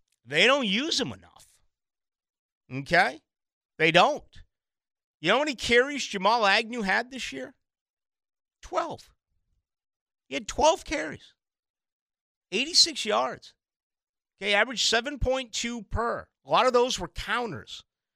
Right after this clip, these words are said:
reverses. Give me more, right?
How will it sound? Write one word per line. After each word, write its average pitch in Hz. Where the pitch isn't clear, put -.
reverses. 160
Give 165
me 311
more, 262
right? 233